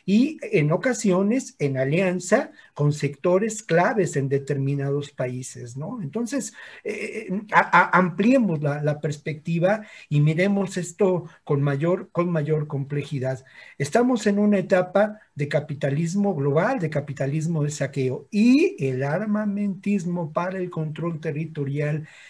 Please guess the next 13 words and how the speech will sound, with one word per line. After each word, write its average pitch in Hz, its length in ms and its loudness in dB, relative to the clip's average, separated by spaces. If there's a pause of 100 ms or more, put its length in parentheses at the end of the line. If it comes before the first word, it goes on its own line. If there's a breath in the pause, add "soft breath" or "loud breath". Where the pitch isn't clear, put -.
(160 loud breath)
y 139 120 -2
una 233 300 2
guerra 185 680 2 (260 loud breath)
establecida 147 960 0
en 160 120 0
contra 175 440 0
de 147 100 2
los 135 220 -4
pobres 180 540 0
es - 120 -8
parte 208 460 -2
de 147 180 0
ese, 147 300 -4